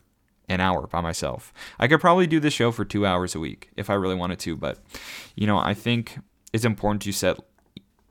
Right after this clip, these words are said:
limits, and I don't wanna just sit and make six four-hour episodes and then decide I'm done with it 'cause I get bored. You know, I gotta have something to talk about every single week. But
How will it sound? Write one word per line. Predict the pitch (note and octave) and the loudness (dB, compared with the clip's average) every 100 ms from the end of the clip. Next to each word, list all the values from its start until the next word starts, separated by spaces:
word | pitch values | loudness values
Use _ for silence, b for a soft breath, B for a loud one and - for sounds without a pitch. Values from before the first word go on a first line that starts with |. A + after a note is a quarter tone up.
| _ _ _ - | _ _ _ -6
limits, | G2 G#2 A#2+ A2+ - - - | -2 0 -2 -4 -8 -10 -10
and | - G2+ G2+ G2+ G2+ - _ _ _ _ _ | -4 0 0 0 -2 -6 _ _ _ _ _
I | A2+ | -2
don't | B2 | 0
wanna | A2 | 0
just | F#2+ G2 | 0 -2
sit | - E2+ | -2 -2
and | E2+ D#2+ D2 B1+ _ _ | -4 -6 -10 -14 _ _
make | G#2 G2+ | -4 -2
six | - G#2 G2+ - | -2 -2 -2 -4
four-hour | - - G2+ G2 F#2+ D#2+ | -8 -2 2 4 4 2
episodes | C2 E2+ - D#2 - | 0 -2 -2 -2 -2
and | F2 | -6
then | F2 | -4
decide | E2 F#2 F2+ | -4 -4 -4
I'm | E2 | -6
done | E2+ F2 | -6 -6
with | E2+ | -6
it | D#2+ | -10
'cause | - F2 - | -8 -8 -8
I | E2 | -8
get | - | -12
bored. | - - - - B B B B | -10 -12 -12 -16 B B B B
You | G2+ | 0
know, | G2 | 0
I | |
gotta | G2 G#2 | 2 0
have | G#2 G2+ G2 | 0 -2 -2
something | - G2+ G2 | -4 -2 -2
to | F#2 | -2
talk | F#2+ F2 | -4 -4
about | F2+ | -4
every | E2 F#2 | -4 -6
single | E2 F2 F2+ | -8 -8 -4
week. | G#2 - - _ _ | -4 -6 -18 _ _
But | - G2 D2 | -2 0 -2